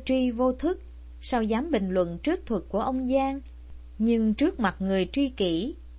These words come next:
chẳng ngại gì một phen bàn bạc, mong chẳng bắt tội. Thế đạo nhân tâm hiện thời hư hoại đến cực điểm, muốn cứu vãn mà chỉ dùng đạo đức của ngũ giáo thánh hiền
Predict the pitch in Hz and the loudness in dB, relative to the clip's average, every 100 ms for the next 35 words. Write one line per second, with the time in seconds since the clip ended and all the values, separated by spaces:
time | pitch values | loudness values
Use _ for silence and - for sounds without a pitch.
0 | - 196 190 302 208 180 180 202 196 190 | -4 0 2 2 4 4 2 0 2 0
1 | 180 - 285 285 233 190 175 165 180 165 | -2 -4 -2 0 2 2 2 0 -2 -2
2 | - - - - 214 226 208 196 190 160 | -8 -16 -16 -4 0 2 0 0 0 0
3 | 180 269 359 - - 160 156 156 - - | 0 -2 -2 -4 -4 -2 -2 -6 -12 -16
4 | - - - - - - - 226 269 349 | -16 -16 -16 -16 -16 -16 -4 2 4 6
5 | 202 165 175 233 285 269 269 269 262 - | 4 4 4 2 2 2 0 0 -4 -12
6 | - 208 175 190 214 190 180 220 277 233 | -2 0 0 0 4 4 4 0 0 0
7 | 208 165 170 226 349 - 180 - 175 160 | 0 0 0 -2 -2 -2 -2 -2 -2 -2
8 | 208 - - - - - - 196 208 330 | -4 -8 -14 -16 -16 -18 -6 2 2 2
9 | - 262 330 180 160 170 285 - 208 185 | 0 0 2 0 0 -2 -8 0 0 2
10 | 214 220 185 180 180 170 220 359 - 196 | 0 2 0 2 2 4 2 0 0 -2
11 | 226 170 180 226 208 240 381 - 285 392 | 0 0 0 0 2 0 -4 -6 -6 -2
12 | 262 196 165 | -2 -2 -2